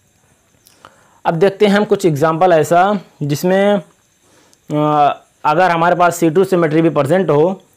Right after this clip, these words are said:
और plane of symmetry भी present हो, यानी कि हमारे पास होमोटॉपिक और एनंशियोटॉपिक दोनों होने की संभावना हो, तो हम क्या करते हैं,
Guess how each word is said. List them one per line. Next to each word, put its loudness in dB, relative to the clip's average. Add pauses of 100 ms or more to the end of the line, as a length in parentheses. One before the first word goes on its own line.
(140)
और 0
plane 2
of 0
symmetry 0
भी 0
present -2
हो, 0 (300)
यानी -2
कि 2 (300)
हमारे 0
पास 0
होमोटॉपिक 0
और 2
एनंशियोटॉपिक 0
दोनों 0
होने 0
की 0
संभावना -2
हो, 0
तो -6
हम -4
क्या -2
करते -10
हैं, -12